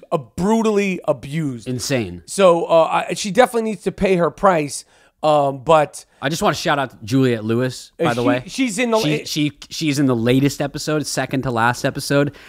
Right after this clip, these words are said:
Speaker 2: and she is so good. She plays the kid, um, the murderer, Callum Worthy, who's the actor, Callum Worthy. Um, she plays his mom, and she's so, so good.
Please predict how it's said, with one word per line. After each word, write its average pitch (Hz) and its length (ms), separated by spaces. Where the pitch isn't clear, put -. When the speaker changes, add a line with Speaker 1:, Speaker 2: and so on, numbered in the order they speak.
Speaker 2:
and 117 180
she 131 200
is 110 100
so 127 380
good. 123 320
She - 120
plays 120 340
the 107 100
kid, 123 500
um, 101 440
the 113 100
murderer, 107 420
Callum 104 480
Worthy, 98 440
who's 95 180
the 95 160
actor, 104 420
Callum 98 320
Worthy. 95 400
Um, 90 480
she 139 160
plays 131 280
his 104 140
mom, 110 380
and 98 100
she's 104 220
so, 135 600
so 120 280
good. 104 460